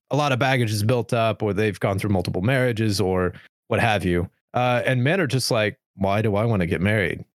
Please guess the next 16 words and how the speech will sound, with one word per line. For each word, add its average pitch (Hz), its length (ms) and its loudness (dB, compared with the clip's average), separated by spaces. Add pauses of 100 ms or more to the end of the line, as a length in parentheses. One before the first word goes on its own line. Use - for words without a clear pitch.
(120)
I'm, 117 220 0
I'm 117 320 2
living 120 300 2
a 104 60 2
nice 104 400 0
life, 104 520 -2 (220)
a, 127 100 2 (120)
a 160 80 0
mediocre 170 640 2
life, 87 360 0
a, 139 480 0
a, 147 40 4
a 135 40 0
comfortable 139 640 0
mediocre 98 540 0
life, - 360 -2